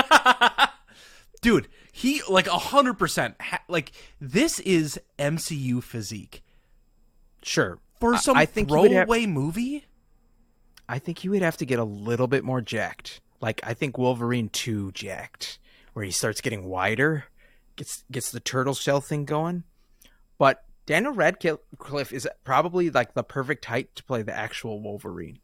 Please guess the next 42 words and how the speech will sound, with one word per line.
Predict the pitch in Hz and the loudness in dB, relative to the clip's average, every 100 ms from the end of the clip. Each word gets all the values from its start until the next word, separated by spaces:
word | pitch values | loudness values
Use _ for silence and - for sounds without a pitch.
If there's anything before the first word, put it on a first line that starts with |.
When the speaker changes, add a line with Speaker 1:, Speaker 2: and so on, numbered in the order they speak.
| - | -12
Speaker 1:
Mm-hmm. | 120 113 135 220 - - - - - - - | -8 -4 -2 -4 -8 -20 -20 -20 -20 -20 -14
Speaker 2:
Short, | - 190 | -2 2
Speaker 1:
Short. | 123 - - | 2 0 -6
Speaker 2:
short | - 123 - | -2 -2 0
guy. | 139 151 180 - _ _ | 0 0 -4 -10 _ _
Yep. | 180 - _ _ _ _ | -2 -2 _ _ _ _
Short | - 139 135 - | -4 0 0 -2
king. | - 170 202 185 - _ _ _ - - _ _ _ _ _ _ - | -2 0 0 -4 -8 _ _ _ -20 -20 _ _ _ _ _ _ -6
Got | 120 - | -4 -2
claws. | 143 143 170 180 - - - - _ _ _ _ _ | 2 4 6 4 0 -6 -10 -20 _ _ _ _ _
Speaker 1:
Do | - | -8
you, | 226 | -8
do | 160 202 | -6 -2
you | 220 | 0
know | 190 | 2
what | 202 233 | 2 2
he | 196 220 | 0 -8
jacked | 202 135 127 - | -6 -4 -6 -6
himself | 156 135 147 135 | -6 -2 -2 -2
up | 127 - | -4 -4
for, | 151 139 | -4 -6
for | 135 139 | -4 -8
this | 143 147 | -8 -8
movie? | 147 151 180 _ _ _ _ - | -10 -10 -14 _ _ _ _ -4
Speaker 2:
What, | 190 - | -4 -2
what | 131 262 | 0 2
is | 247 233 | 2 2
this | 190 | 0
film? | - 185 190 | 2 2 2
Do | 107 127 | 0 -2
we | 156 | 0
have | 147 156 | 0 0
a | |
name? | 165 110 127 214 _ _ _ | -2 -4 -6 -10 _ _ _
Speaker 1:
You | 147 208 | -2 0
are, | 285 | 0
you | 139 185 | -2 2
are | 220 | 2
not | 156 131 143 156 | 0 -2 -2 -2
gonna | 214 196 | -4 -6
guess | 151 190 - | -4 -4 -6
this. | - 98 - | -6 -8 -10